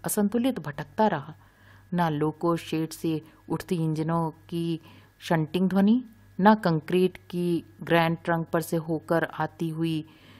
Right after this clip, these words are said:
धूमनगंज की और इक्के दुक्के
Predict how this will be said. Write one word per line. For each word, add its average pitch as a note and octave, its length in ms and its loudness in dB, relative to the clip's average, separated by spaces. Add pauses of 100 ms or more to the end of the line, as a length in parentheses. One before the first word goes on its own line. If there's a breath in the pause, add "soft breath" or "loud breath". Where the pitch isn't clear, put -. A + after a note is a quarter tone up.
(260 soft breath)
धूमनगंज E3 720 2
की D#3+ 280 -4
और D#3 460 -2 (480 soft breath)
इक्के F3+ 360 2
दुक्के D#3+ 500 -2